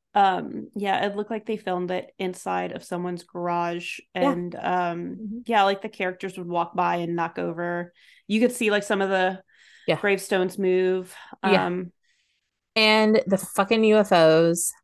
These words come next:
Speaker 2: I
Speaker 1: <laughs>
Speaker 2: swear to God, I saw a string.
Speaker 1: You did. You were right. You did see strings. Um, so Plan Nine from Outer Space. Um,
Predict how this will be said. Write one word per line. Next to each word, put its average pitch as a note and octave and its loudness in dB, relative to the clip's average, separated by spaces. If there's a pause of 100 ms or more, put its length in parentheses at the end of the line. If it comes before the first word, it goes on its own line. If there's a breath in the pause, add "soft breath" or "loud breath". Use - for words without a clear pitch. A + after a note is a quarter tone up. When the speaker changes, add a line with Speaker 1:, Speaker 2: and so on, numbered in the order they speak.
(160)
Speaker 2:
I E3+ 4
Speaker 1:
<laughs> - -
Speaker 2:
swear F#3 6
to G3+ 4
God, F3+ 6
I E3 4
saw E3 4
a D#3 2
string. D3 -2 (520 loud breath)
Speaker 1:
You C4+ 0
did. A3+ 2 (340)
You F#3+ -8
were F3+ -2
right. F3+ -2
You G3 -12
did F3+ -4
see - -16
strings. - -14 (120)
Um, G#3+ -2 (200)
so G#3+ -8 (140)
Plan E4 0
Nine D4 0
from B3+ -8
Outer A3+ -4
Space. - -10 (960 soft breath)
Um, A#3+ 0